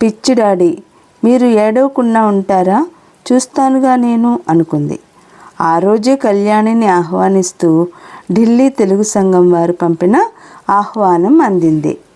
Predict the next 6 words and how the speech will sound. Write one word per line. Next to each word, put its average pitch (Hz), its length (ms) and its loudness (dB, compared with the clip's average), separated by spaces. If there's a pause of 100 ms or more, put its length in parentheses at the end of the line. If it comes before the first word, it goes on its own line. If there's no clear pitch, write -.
(800)
"నువ్వు 262 240 4
ఒక్కదానివి 262 720 0
వెళ్తావా 240 500 0
అమ్మా?" 214 300 0
అన్నారు 196 460 2
ఆయన. 165 320 0